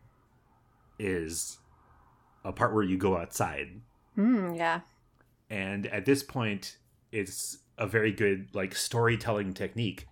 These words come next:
Speaker 1: because you step outside into the fresh air. You can see the giant step that you're questing toward, but it's inaccessible now. You have to go through some more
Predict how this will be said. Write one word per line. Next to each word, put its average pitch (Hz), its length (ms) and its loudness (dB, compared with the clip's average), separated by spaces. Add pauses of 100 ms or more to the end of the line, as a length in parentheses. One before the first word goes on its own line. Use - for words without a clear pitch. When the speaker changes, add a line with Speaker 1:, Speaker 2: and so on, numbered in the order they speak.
Speaker 1:
because 87 440 -6 (280)
you - 80 -6
step 120 240 0
outside 98 520 0 (340)
into 127 180 -4
the 110 80 -2
fresh 95 300 -2
air. 76 280 -8 (340)
You 117 120 -2
can 117 220 -2
see 165 340 0
the 131 120 6
giant 110 440 4
step - 360 0 (200)
that - 140 -6
you're 95 280 0 (840)
questing 107 460 0
toward, 76 560 -8 (480)
but 95 120 -2
it's 98 300 -2
inaccessible 113 580 0
now. 82 220 -8
You 87 120 -2
have 90 120 -4
to - 60 -12
go 98 120 2
through 95 200 -4
some 90 180 -6
more 87 400 -4